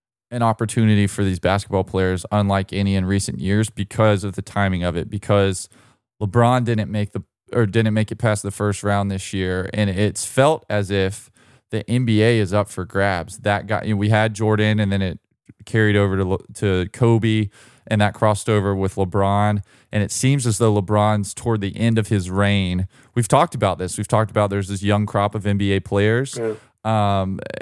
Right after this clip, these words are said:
Speaker 1: and all of whom are in a position to kinda take the throne. So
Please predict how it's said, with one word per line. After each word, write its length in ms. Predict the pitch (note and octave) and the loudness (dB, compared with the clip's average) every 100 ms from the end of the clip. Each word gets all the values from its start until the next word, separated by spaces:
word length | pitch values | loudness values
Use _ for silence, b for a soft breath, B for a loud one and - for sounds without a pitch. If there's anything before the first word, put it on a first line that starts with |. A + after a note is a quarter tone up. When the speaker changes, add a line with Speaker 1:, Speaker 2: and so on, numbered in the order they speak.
| - | -2
Speaker 1:
and 220 | A#2+ G#2 - | 0 0 2
all 240 | A2+ A#2 | 2 2
of 120 | A2+ | 2
whom 300 | - A#2 A#2 A2+ | 2 2 2 2
are 600 | G#2+ G#2+ G#2 G2+ G2 F#2+ _ _ _ _ _ _ - | 2 2 2 0 -2 -6 _ _ _ _ _ _ -6
in 80 | B2 | -2
a 60 | A#2 | 0
position 500 | B2+ A2 C3 D#3+ A#2+ | 2 2 0 2 0
to 60 | |
kinda 260 | - A2+ G#2+ | 2 2 2
take 240 | B2 A2+ | 0 0
the 120 | G#2+ | 0
throne. 680 | G2 A2 A2 D#3 C3 G#2 B2 - _ _ _ | 0 2 4 4 2 0 -2 -8 _ _ _
So 380 | - C#3 A#2+ G#2+ | -10 -2 -2 -2